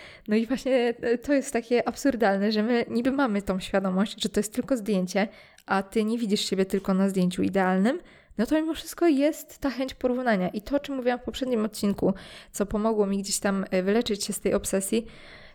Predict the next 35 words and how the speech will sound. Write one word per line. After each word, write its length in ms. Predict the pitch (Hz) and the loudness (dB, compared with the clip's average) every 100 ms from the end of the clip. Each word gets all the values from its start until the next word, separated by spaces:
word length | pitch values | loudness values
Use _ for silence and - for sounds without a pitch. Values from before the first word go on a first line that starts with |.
| - | -10
to 100 | - | 0
jest 200 | 240 240 | 2 2
po 100 | - | -2
prostu 340 | 233 240 - 226 | -2 -2 -2 -2
nam 500 | 208 202 214 220 202 - _ | 0 2 2 2 -2 -8 _
czas, 320 | - 220 214 - | -2 0 0 -4
kiedy 280 | - 190 | -2 0
mamy 380 | 202 208 202 208 - | 0 2 2 2 2
rzeczywisty, 580 | 208 - 208 220 - | -2 0 0 0 0
realny 380 | 190 196 208 214 | 0 2 2 -2
problem 440 | 208 214 208 175 180 | -2 -2 0 0 0
z 60 | |
zaburzeniami 600 | - 190 190 190 190 190 | -2 -2 0 0 2 2
odżywiania 460 | 185 196 190 202 208 | 0 -2 0 0 0
i 40 | |
z 60 | 185 | -4
postrzeganiem 520 | - - - 202 202 | -6 -6 -2 0 2
własnej 300 | 196 196 202 | 0 0 -2
sylwetki, 540 | 202 202 202 196 - 214 - - - _ | 0 2 2 0 -2 -4 -6 -20 -20 _
odciąć 360 | - 233 - 190 | -4 -2 -4 -4
się 140 | - | -2
od 160 | 185 - | -2 -2
tego. 280 | 185 185 180 - _ _ _ _ _ _ - | -2 0 -2 -4 _ _ _ _ _ _ -12
Bo 520 | 196 202 208 208 214 208 | 0 4 4 6 4 0
nie 220 | 214 247 | -2 -2
zwa-, 220 | 247 240 - | 0 -2 -2
jeśli 280 | 226 220 240 | -2 -4 -2
my 180 | 240 269 | 0 2
będziemy 540 | 240 226 247 240 220 214 | 0 -2 -2 -2 -4 -4
codziennie 400 | - 214 262 285 | -4 0 0 0
się 120 | - | -2
bombardować 600 | 208 202 208 208 240 220 | 0 2 2 0 0 -2
tymi 200 | - 196 | -4 -6
idealnymi 540 | 202 208 202 208 233 220 | 0 2 2 0 -2 -2
zdjęciami, 640 | 208 202 - 185 202 285 | 0 0 2 2 2 0